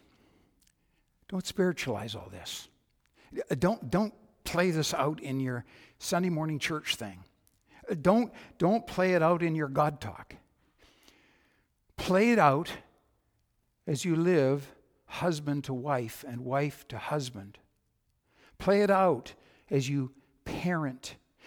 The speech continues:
Play it out as you're an employee for an employer or an employer for an employee.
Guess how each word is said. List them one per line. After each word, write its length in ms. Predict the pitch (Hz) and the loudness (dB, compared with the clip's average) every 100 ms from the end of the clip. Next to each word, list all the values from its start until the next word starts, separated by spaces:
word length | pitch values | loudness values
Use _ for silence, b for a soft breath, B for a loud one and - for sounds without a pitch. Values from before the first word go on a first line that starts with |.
| B | B
Play 260 | - 185 220 | -2 4 6
it 120 | 214 - | 4 2
out 260 | 156 180 170 - | 4 4 2 -4
as 160 | 135 | -4
you're 220 | 147 147 | 0 2
an 100 | 143 | 2
employee 1080 | 135 113 - 175 175 165 - 170 160 131 107 b b b b b b _ _ _ | 0 -4 -10 -4 -2 0 -2 0 2 0 -2 b b b b b b _ _ _
for 220 | - 147 | -2 0
an 100 | 123 | 0
employer 800 | 113 - 131 123 127 135 101 101 - | -4 -8 -6 -4 -2 -4 -4 -6 0
or 180 | 143 | 2
an 80 | 139 | 2
employer 1000 | 120 110 - - 139 135 147 170 131 117 b b b _ _ _ - | 0 -6 -10 -6 -2 -2 0 0 0 -2 b b b _ _ _ -8
for 140 | 151 | -4
an 60 | 135 | -2
employee. 600 | 127 - 139 139 147 | -4 -6 -6 -2 -2